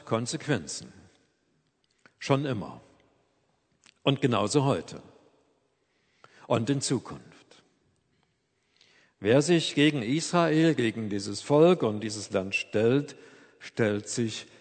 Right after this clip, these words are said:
gegen Gott. Ob als Einzelner, ob als Volk, als Kirche oder als Vereinte Nationen. Das endet mit Gericht.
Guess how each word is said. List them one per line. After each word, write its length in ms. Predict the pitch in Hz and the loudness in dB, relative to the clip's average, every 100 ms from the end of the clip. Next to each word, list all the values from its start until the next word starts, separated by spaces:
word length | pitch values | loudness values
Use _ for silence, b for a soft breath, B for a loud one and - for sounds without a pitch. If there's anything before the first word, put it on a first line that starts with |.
| _ | _
gegen 560 | - 104 98 104 101 95 | -2 0 0 -4 -6 -4
Gott. 440 | 95 80 - - - _ _ _ _ _ _ _ _ - | -4 -4 -8 -20 -20 _ _ _ _ _ _ _ _ -14
Ob 180 | 110 | -10
als 200 | 98 92 | -8 -6
Einzelner, 680 | 117 139 151 - 139 123 120 | 0 0 0 -2 -2 0 0
ob 120 | 92 87 | 0 -4
als 240 | 82 - | -6 -8
Volk, 540 | - 123 120 117 - - B B B - | 2 6 8 4 0 -14 B B B -12
als 280 | 87 - | -10 -10
Kirche 680 | - 117 107 104 117 104 95 B B B B | -4 0 0 -2 -2 -2 -4 B B B B
oder 240 | 120 107 | -4 0
als 260 | 98 101 - | 0 0 -2
Vereinte 420 | 110 92 95 92 | -2 -2 -4 -6
Nationen. 600 | 101 95 - 104 92 71 - - - _ _ _ _ _ _ _ _ _ _ _ _ _ _ | -6 -6 -6 -6 -6 -10 -18 -20 -20 _ _ _ _ _ _ _ _ _ _ _ _ _ _
Das 240 | 127 - - - | -6 -6 -10 -4
endet 580 | 120 120 131 160 - - B B | -2 0 2 0 0 -12 B B
mit 260 | 107 120 - | -4 -2 0
Gericht. 680 | 131 117 98 - - - | 0 2 -2 -6 -18 -20